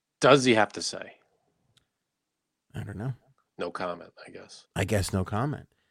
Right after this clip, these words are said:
Speaker 2: Uh, a clause prevents the Duke from repeating his claim that he does not recall meeting Miss Giuffre. Uh, she, on the other hand, is supposedly free to speak publicly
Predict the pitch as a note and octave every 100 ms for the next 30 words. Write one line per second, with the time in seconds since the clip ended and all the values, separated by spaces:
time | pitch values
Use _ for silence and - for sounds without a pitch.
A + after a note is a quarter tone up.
0 | _ _ G#2+ A2+ A2 A2+ - G#2+ - C#3+
1 | D3+ D3 - B2 C3 - A#2 B2 B2+ -
2 | A#2 A2 - C3+ C3 B2+ G#2 C3+ B2 A#2
3 | G#2+ G#2 G#2+ A2 A2 F#2+ G2 A#2 G#2 G#2
4 | A#2 D3 C#3+ A2 G2 G2 - F2+ - E2+
5 | E2+ G2+ _ _ _ _ _ _ G2+ G2+
6 | G2+ G2 - D3+ D#3+ D3+ B2 A2+ G#2+ A2
7 | G#2+ G2+ G2+ C2 G#2+ G2+ G2+ A2+ A#2 G#2+
8 | G#2+ G#2 - C#3 D#3 C#3 B2 - A2 A#2
9 | A#2+ C3+ C3 C3+ C#3